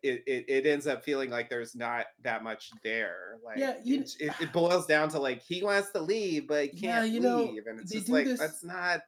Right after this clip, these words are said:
Speaker 1: ugh.
Speaker 2: th-, they do this thing where they wanna humanize him and, and make him sympathetic as a character, right? But, but the thing that I think another show or story would have done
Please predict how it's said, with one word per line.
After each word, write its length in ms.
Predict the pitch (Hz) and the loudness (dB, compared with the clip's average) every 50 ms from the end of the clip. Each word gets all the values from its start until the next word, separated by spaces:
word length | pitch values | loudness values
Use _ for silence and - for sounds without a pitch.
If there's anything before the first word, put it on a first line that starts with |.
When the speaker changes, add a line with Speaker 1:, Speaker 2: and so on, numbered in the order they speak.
| _ _ _ _ _ _ _ _ 127 131 | _ _ _ _ _ _ _ _ -12 -6
Speaker 1:
ugh. 200 | 139 139 151 151 | -4 -4 -4 -4
Speaker 2:
th-, 220 | 175 165 170 143 - 170 | -6 -10 -14 -14 -14 -10
they 160 | 180 185 202 | -8 -6 -4
do 160 | 196 220 240 240 | -4 -2 -2 -2
this 200 | 269 269 254 - | -2 -2 -4 -4
thing 140 | 254 233 226 | -4 -4 -4
where 80 | 214 | -4
they 100 | 202 190 | -4 -6
wanna 220 | 180 180 175 170 165 | -4 -2 -2 -2 -2
humanize 540 | 156 170 165 160 156 147 143 143 143 139 - | 0 -2 -2 0 0 0 -2 -4 -4 -6 -6
him 240 | 147 139 139 135 | -6 -4 -4 -4
and, 180 | 135 131 127 127 127 | -4 -4 -4 -6 -6
and 180 | 127 127 123 123 | -8 -8 -6 -6
make 160 | 127 127 123 | -6 -6 -6
him 100 | 135 127 | -8 -10
sympathetic 680 | - - 123 - 123 113 - 123 117 120 120 120 117 - | -10 -10 -10 -10 -10 -6 -6 -4 -4 -4 -4 -6 -8 -8
as 180 | 117 113 107 113 | -10 -10 -8 -8
a 400 | 110 110 110 110 107 107 107 101 - _ _ | -10 -10 -10 -10 -10 -12 -14 -16 -18 _ _
character, 460 | - 127 - 120 117 117 - 113 101 | -8 -6 -6 -6 -6 -8 -10 -10 -10
right? 280 | 101 110 110 110 110 113 | -8 -8 -8 -8 -8 -8
But, 220 | 120 117 117 - _ - | -8 -10 -10 -12 _ -8
but 300 | 139 135 131 131 127 - | -6 -4 -4 -4 -4 -6
the 120 | 151 147 | -6 -8
thing 280 | 147 - 190 196 226 247 | -6 -6 -6 -4 -2 -2
that 100 | 247 226 | -2 -2
I 100 | 208 185 | -4 -4
think 220 | - - 180 170 | -6 -6 -6 -4
another 920 | 170 156 143 143 143 147 160 151 147 143 143 135 131 127 123 117 110 - _ _ | -4 -2 -2 -2 -2 -2 -2 -2 -2 -2 -4 -4 -4 -4 -4 -6 -8 -12 _ _
show 720 | - - 147 135 131 131 127 127 127 127 123 123 123 - - | -14 -10 -8 -6 -4 -4 -2 -2 0 0 -2 -4 -6 -8 -10
or 160 | 113 110 110 | -10 -10 -10
story 440 | - - - 143 131 131 135 135 127 | -12 -12 -12 -8 -6 -6 -4 -4 -4
would 120 | 123 113 | -6 -6
have 180 | 110 101 101 _ | -8 -12 -14 _
done 600 | - 113 113 120 127 143 165 175 190 190 202 202 | -12 -10 -8 -8 -8 -8 -8 -8 -10 -12 -14 -16